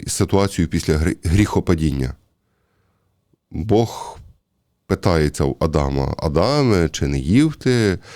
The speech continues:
Ну, і той каже: "Там я їв, але це там жінка мені дала". Взагалі, навіщо Бог з ним розмовляє? Хіба Бог не знає, що сталося? Хіба він не всюди сю-, сущий? Хіба він не все знає?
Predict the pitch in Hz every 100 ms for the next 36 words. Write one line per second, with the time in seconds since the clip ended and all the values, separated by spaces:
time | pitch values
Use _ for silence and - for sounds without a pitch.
0 | - 73 73 - - - 73 69 71 67
1 | 69 67 67 69 69 110 139 113 80 73
2 | - - 117 98 90 139 135 120 113 98
3 | 90 82 78 - - - 131 151 165 202
4 | - 151 160 - 143 131 120 107 76 67
5 | - - - 110 185 143 131 120 123 123
6 | 95 - 76 73 65 - _ _ _ _
7 | _ _ - 92 113 120 95 - 87 80
8 | - - - 90 - 69 - - - -
9 | - 98 90 107 98 95 82 82 76 69
10 | 69 69